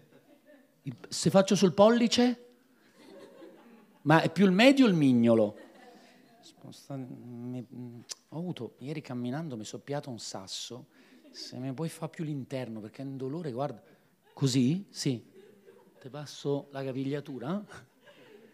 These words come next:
Con Lazzaro, ammazza che massaggio ai piedi che stanno a fare questa, uh. Io non credo che lei stesse controllando, come gli piace a Gesù.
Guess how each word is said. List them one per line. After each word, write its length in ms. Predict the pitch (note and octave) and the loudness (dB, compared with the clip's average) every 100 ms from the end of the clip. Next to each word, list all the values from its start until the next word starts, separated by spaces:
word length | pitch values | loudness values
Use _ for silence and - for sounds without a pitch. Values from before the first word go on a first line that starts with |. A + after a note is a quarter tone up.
| - - | -20 -14
Con 180 | A#2+ | -6
Lazzaro, 380 | A#2 C3+ G#2+ F#2+ | -2 -2 -4 -12
ammazza 500 | F#2 F#2 D3 - C3+ | -10 -2 0 0 -2
che 100 | A2+ | -4
massaggio 580 | A2 A2+ - A#2+ C#3 A#2+ | -4 -6 -4 -4 -2 -4
ai 60 | A2 | -2
piedi 280 | A#2+ D3 | -2 0
che 100 | A2 | -2
stanno 400 | A2 - B2 D#3 | -4 -6 -4 -2
a 60 | A#2 | -4
fare 280 | - C#3 D3+ | -4 -4 -4
questa, 540 | - C3 F3 - G#2 | -4 -2 -2 -4 -4
uh. 160 | D#3 D#3 A2 D3 - _ _ _ _ _ _ _ _ _ _ _ | -4 -4 -6 -6 -8 _ _ _ _ _ _ _ _ _ _ _
Io 160 | F#3+ G#3+ | -2 0
non 160 | C#3 | 0
credo 320 | A#2+ C#3+ C#3+ | 0 -2 -2
che 100 | C#3 | -4
lei 140 | A2+ A2 | -6 -8
stesse 260 | - - | -10 -12
controllando, 960 | B2 A#2+ G#2 G#2 G2+ F#2 F#2+ F2+ - _ _ _ _ _ | -10 -12 -12 -14 -14 -14 -16 -18 -20 _ _ _ _ _
come 220 | - D3+ | -10 -8
gli 160 | C#3+ C#3+ | -6 -6
piace 340 | D#3 A#2+ - | -6 -8 -10
a 60 | G#2+ | -10
Gesù. 360 | A2+ G#2+ G#2+ | -10 -8 -12